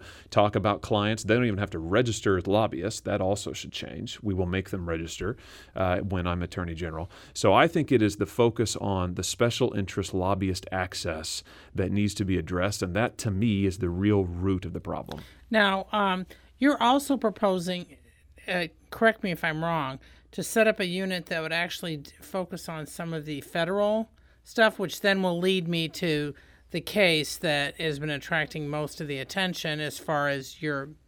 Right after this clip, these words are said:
Speaker 2: major campaign theme. Can you talk about why you would set that up? Basically, it'd be for you to challenge various federal regulations or laws that you think are overreach. Am I correcting?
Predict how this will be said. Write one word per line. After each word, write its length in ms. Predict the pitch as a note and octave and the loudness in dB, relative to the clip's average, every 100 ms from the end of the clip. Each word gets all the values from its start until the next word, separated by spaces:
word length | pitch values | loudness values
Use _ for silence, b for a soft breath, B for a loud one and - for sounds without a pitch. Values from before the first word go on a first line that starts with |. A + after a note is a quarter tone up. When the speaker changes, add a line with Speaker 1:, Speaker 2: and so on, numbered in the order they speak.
| _ _ | _ _
Speaker 2:
major 300 | E3 D#3+ D#3 | -4 -4 -4
campaign 460 | C#3+ D#3 C3+ D3+ C#3+ | -6 -6 -6 -8 -10
theme. 180 | C3 C3 B B B B | -12 -16 B B B B
Can 180 | A#3+ A#3 | 0 2
you 80 | |
talk 300 | - A#3+ B3 | 4 2 4
about 280 | B3+ A3 E3 | 6 4 4
why 520 | D#3 D#3+ D#3+ F3+ G3 | -2 0 4 4 4
you 220 | G#3 G3 F3 | 2 0 -2
would 140 | E3 | -4
set 220 | - F3+ | -4 -2
that 140 | F#3 E3+ | 0 2
up? 240 | D#3+ F3 | 2 2
Basically, 440 | F#3+ A#3+ - F#3+ F3 | 4 4 2 -2 -2
it'd 160 | E3+ | -2
be 160 | F3 E3 | 0 0
for 180 | - F3+ | -2 -2
you 260 | F3+ F#3+ | 2 2
to 100 | F3+ | 2
challenge 720 | - G3 F3+ F#3 E3+ E3 D#3+ - B B B B - | 0 2 4 4 2 -2 -4 -12 B B B B 2
various 460 | F#3 F3+ F3 - | 4 4 2 0
federal 320 | G3 F3 E3+ | 0 2 0
regulations 680 | E3 E3+ E3 E3 D#3 F3 D3+ | 0 0 0 -2 -2 -4 -2
or 100 | D#3+ | -2
laws 480 | D#3 D#3 D3+ D3+ - | 0 0 0 -2 -4
that 280 | D#3+ D3 - - b b b b | -4 -4 -6 -18 b b b b
you 200 | E3 E3 | -4 -4
think 400 | D3+ E3 D#3 C#3+ | -2 0 -2 -2
are 240 | D#3 C#3+ D3 | -4 -4 -2
overreach. 640 | E3 D3 C#3+ F3 D3 - - | 0 0 0 0 -2 -4 -4
Am 140 | D3+ | -2
I 260 | D3 C#3+ C#3+ - | 0 -2 -6 -10
correcting? 520 | - E3 D3+ G3+ G#3 | -4 -2 -2 -6 -6